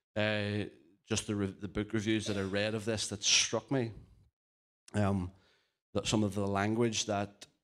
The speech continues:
uh, that the author used to talk about Dorothy's story.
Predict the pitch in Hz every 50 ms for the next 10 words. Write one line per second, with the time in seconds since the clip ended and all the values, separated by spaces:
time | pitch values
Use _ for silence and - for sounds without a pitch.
0 | _ - 104 101 98 95 95 95 92 92 95 95 78 - - - - - _ 92
1 | 95 - - 98 - 104 107 113 113 - 117 107 98 95 95 95 98 104 107 -
2 | - - - - 98 92 - 95 - 98 92 - - 101 92 98 98 - - 95
3 | 90 - - - - - - 101 95 101 101 101 107